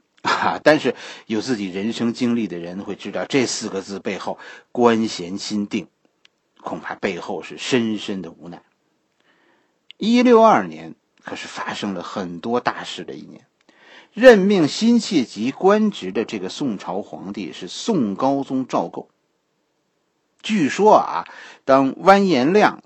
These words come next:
当时大举入侵的时候，咱们这位宋高宗赵构老毛病又犯了。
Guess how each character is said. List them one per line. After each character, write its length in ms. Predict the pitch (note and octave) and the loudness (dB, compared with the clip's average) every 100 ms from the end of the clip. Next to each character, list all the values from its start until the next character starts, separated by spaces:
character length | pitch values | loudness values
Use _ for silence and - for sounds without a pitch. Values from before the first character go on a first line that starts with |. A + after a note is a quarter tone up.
| _ | _
当 200 | - G2+ | -8 -6
时 160 | G2+ G2 | -8 -8
大 320 | - - A2 | -6 -4 -6
举 160 | - F#2 | -6 -10
入 280 | G#2 D3 | -6 -4
侵 280 | A#2+ - E3 | -2 0 0
的 80 | A#2 | -2
时 100 | - | -6
候， 220 | F#2 F2 _ _ - G#2 | -14 -16 _ _ -20 -14
咱 300 | - G2+ A#2 | -4 0 0
们 100 | C3 | 0
这 200 | C3 A2+ | 0 2
位 160 | A2+ | 0
宋 380 | G#2+ - C#3+ A2 | 0 0 0 2
高 260 | G2+ B2+ B2 | 4 2 2
宗 200 | A#2 A2+ | -2 -2
赵 220 | B2 F#2+ | -2 -2
构 160 | G#2 - - - | -4 -8 -12 -8
老 320 | A#2 B2+ A2+ | 4 6 8
毛 300 | G#2+ G#2 A2+ | 6 4 2
病 160 | B2 A#2 | 0 -2
又 120 | A2 | -4
犯 260 | F#2+ G#2+ | -4 -6
了。 40 | F2 | -6